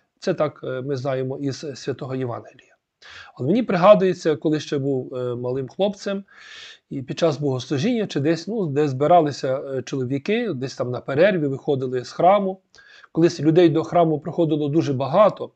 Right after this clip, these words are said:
і тому богослужіння тривало набагато довше, ніж тепер, тому що багато було сповідників, там записок багато читали, там проскомидія довго звершувалась і так далі.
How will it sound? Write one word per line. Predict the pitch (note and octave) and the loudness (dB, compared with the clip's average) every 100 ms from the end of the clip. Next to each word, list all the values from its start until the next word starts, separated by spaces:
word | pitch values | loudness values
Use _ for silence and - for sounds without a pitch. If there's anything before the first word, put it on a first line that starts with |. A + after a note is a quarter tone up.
| - | -10
і | C#3 | -8
тому | E3 F3+ F3+ | -2 -2 -2
богослужіння | C#3 D3+ C#3+ F3 A3 D#3+ | -2 -4 0 0 0 -2
тривало | C3 D3 D3 C3+ C3 - - - _ | -2 0 2 2 -4 -12 -20 -20 _
набагато | D3 C#3 D3 D3+ - | -8 -4 -2 -2 2
довше, | D3 F#3+ - | 6 6 4
ніж | C#3 C3 | -4 -4
тепер, | - C3 A3 A#3+ F#3+ | -8 -2 2 0 0
тому | D#3 D3 | -2 -2
що | - | -4
багато | C3+ D3 D3+ D3 | -2 0 -2 -2
було | C3+ B2+ | -4 -6
сповідників, | - D#3+ G#3 A#3+ F#3 F3+ F3 D#3 | -6 -2 2 2 0 -2 -2 -2
там | C3+ | -2
записок | B2+ E3 A3 G#3+ F#3 | -2 -2 -4 -4 -4
багато | E3 E3+ E3 E3 | -4 -2 -4 -4
читали, | - D#3+ E3 D#3 D#3 - - - - _ - D3 | -8 0 2 2 -2 -10 -20 -20 -20 _ -18 -10
там | B2+ A#2+ | -8 -6
проскомидія | C#3+ - F#3 A#3 F#3 E3+ | -6 0 2 4 4 4
довго | D#3 F3 D#3 | 4 2 2
звершувалась | D3+ E3 D#3+ D3+ C#3 - | 2 2 2 -4 -4 -6
і | F#3 | -2
так | D#3 | -2
далі. | A#2 G2+ | -4 -12